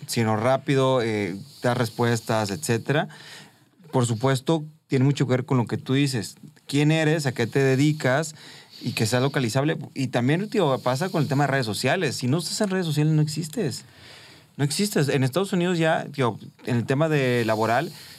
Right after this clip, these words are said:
ellos te buscan los headhunters y si no estás con una red social,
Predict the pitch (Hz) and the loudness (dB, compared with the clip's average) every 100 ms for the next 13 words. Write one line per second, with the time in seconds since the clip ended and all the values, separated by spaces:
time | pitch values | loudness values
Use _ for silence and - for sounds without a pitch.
0 | - - - - - 160 202 175 151 165 | -20 -20 -20 -6 0 2 2 0 2 2
1 | 156 170 135 - 147 143 139 156 151 151 | 2 2 2 0 -2 0 0 0 -2 -6
2 | - - 135 147 156 214 - 208 214 190 | -14 -4 -2 4 4 2 0 0 0 -2
3 | - 160 147 147 165 175 160 143 160 156 | -2 2 2 4 2 2 2 2 0 0
4 | 147 151 120 101 | -4 0 0 0